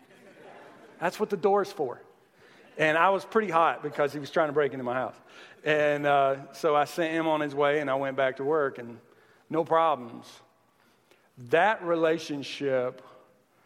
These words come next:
with Vutner Bell dictated how everybody served. That's why we were making so much money. He was such a great guy that it didn't matter what table we were serving,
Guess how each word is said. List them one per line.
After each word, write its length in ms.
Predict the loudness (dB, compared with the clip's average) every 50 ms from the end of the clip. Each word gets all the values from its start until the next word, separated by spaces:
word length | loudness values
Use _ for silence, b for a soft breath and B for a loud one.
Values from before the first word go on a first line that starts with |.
| b b b b b -6
with 180 | -6 -4 0
Vutner 360 | 2 0 0 0 0 -4 -4
Bell 340 | -2 0 2 2 2 2 0 -2 -4 -2
dictated 480 | -2 -2 -2 -2 -2 -2 -2 -2 0
how 160 | 0 2 2
everybody 440 | 2 0 -2 -2 -2 -2 -2 -2 -4
served. 440 | -8 -6 -6 -4 -4 -4 -4 -6 -4
That's 200 | -4 -4 -4 -2
why 140 | -2 -2 -2
we 120 | -2 -4
were 140 | -6 -6 -6
making 340 | -6 -6 -6 -6 -8 -12 -12
so 160 | -10 -10 -10
much 240 | -10 -10 -10 -12 -12
money. 300 | -8 -8 -8 -8 -10 -14 -20 _ _ _ _ _ _ _ _ _ _ _ _ _ _ _ _ _ _ _ _ _ _ _ _ _
He 200 | _ -8 -8 -4
was 200 | -4 -4 -6 -6
such 540 | -10 -10 -10 -6 -2 2 2 2 2 0 -2
a 100 | -6 -6
great 520 | -6 -8 -6 -2 0 0 0 0 -4 -4
guy 440 | -2 0 0 2 2 0 -2 -4 -6 -8 -12 -20 -20 -20 _ b b b b b b b b b b b b
that 140 | -4 -2 0
it 100 | 0 2
didn't 260 | 2 0 0 -2 -4
matter 280 | -2 0 2 2 2
what 400 | 0 2 2 2 2 2 0 -6
table 400 | -6 -2 0 0 0 0 -2 -2
we 180 | -2 -4 -4 -4
were 160 | -2 -2 -4
serving, 540 | -4 -4 -4 -2 -2 0 0 -2 -4 -4 -6